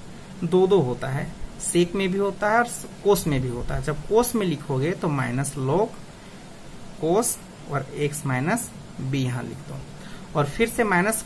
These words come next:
cos आपका लिखोगे तो minus minus plus हो जाएगा और कितना हो जाएगा, log cos x minus a। देखिए answer आपका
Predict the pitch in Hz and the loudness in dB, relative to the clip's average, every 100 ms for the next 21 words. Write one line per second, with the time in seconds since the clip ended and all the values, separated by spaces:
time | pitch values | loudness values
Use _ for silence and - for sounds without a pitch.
0 | - 208 220 226 226 226 220 - 226 226 | 2 2 4 2 4 2 2 2 2 2
1 | 208 180 190 208 208 202 - 196 214 226 | 2 2 2 -2 -2 -2 0 2 4 2
2 | 220 220 220 220 180 180 180 196 175 147 | 4 4 4 2 0 -2 -2 2 2 2
3 | 139 131 135 135 185 254 - - - - | -2 -2 0 2 2 2 -2 -14 -14 -14
4 | - - - - - - - 170 196 262 | -14 -14 -14 -14 -14 -14 -2 2 4 2
5 | - - - - - 151 147 - 135 127 | -2 -6 -16 -16 -6 -4 -4 -4 -4 -2
6 | 135 - 135 135 - - - - - - | -2 -2 -4 -8 -10 -14 -16 -16 -10 0
7 | 180 185 254 277 - - - - - - | 0 0 -4 -6 -10 -16 -16 -16 -16 -16
8 | - - - - - - - 190 196 240 | -16 -16 -16 -16 -16 -16 2 2 6 6
9 | 214 202 254 | 6 4 -2